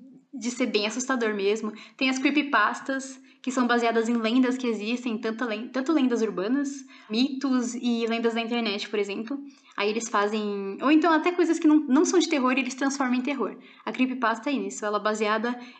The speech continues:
em, em transformar coisas normais em coisas que são assustadoras.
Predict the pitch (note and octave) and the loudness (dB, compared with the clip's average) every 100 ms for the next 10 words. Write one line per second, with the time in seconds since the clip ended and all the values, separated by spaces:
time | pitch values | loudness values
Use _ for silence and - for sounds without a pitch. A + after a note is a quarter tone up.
0 | - B3 A3+ - B3 A#3+ D4 E4 E4 C4+ | -6 -2 -2 2 2 4 2 2 2 0
1 | C#4 C#4 B3+ A#3+ A#3 A3+ A3 G3+ A3+ E4+ | 0 0 0 0 0 2 2 2 2 -2
2 | - - - - _ - B3+ B3 A#3 B3+ | -4 -12 -20 -20 _ 0 0 0 -2 -2
3 | - C4+ - A#3+ B3+ C4 D#4+ G3+ - - | -6 -6 -4 -4 -4 -2 -2 -2 -6 -16
4 | - | -20